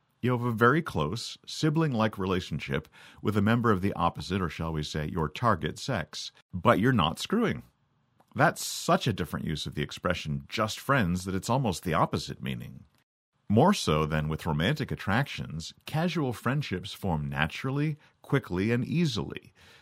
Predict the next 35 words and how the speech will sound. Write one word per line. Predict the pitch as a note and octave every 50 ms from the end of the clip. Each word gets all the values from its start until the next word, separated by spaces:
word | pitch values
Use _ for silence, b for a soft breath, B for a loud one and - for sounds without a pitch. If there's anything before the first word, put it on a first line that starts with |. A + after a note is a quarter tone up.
| B -
They | F#2+ G2 G#2+ A#2
bear | G#2+ G2 G#2+ G#2 G#2+ G#2+
no | G2+ G2 G#2+ B2 D3 F3
relationship | D#3+ D3+ B2 G2+ F#2 D2 C#2+ - - C2 B1+ B1 - - - - - b b b b _
to | - G2+ F#2+
aborted | F#2 E2 D2+ F2+ F#2 G2+ G2 G2+ G2+ F2+ E2+
romantic | G2 G2 F2 D#2+ D2 D2 D2 - E2 -
endeavors. | G#2 G2+ F#2+ - A#2+ B2 A2 D#2 C#2 - G1+ - - - - - - _ _ _ -
I | F#2 F#2+ F#2+
know | G2+ A2 G#2+ F#2
I've | F#2+ A#2+ D#3+ C#3
found | - - C#2+ B1+ - D2 D#2 E2 b b b b b b b -
that | G2+
just | F#2 - E3 D#3 - -
working | E2+ F2+ F#2 - D3 C#3 B2+
with | D3 D3 -
people | - C#3+ D3 - D#3 D#3 D3 - _ _
kind | - - - B2+ D3 D3+
of | C#3+ G2+
makes | G#2+ A2 A#2+ - -
many | F#2+ E2+ F#2+ G#2+ A#2+ A#2+
of | A#2 G2 F2
them | G2 F#2+ G2
my | G2 G2 G2+ G2
friends | - - B2 C#3 C3 F2+ C#2+ C#2 - -
over | - D2+ C2+ C#2
time, | - - D2+ C#2 B1 A#1+ - - -
at | D2
least | D2+ C#2+ C#2+ - -
a | C2
bit. | - - G#2 - - b b b b b b b b b b b
So | - - F3+ G3+
much | F3+ A#2+ E2+ - - - -
so | - E2 E2 E2+ G#2 A2
that | G2 D#2 C#2+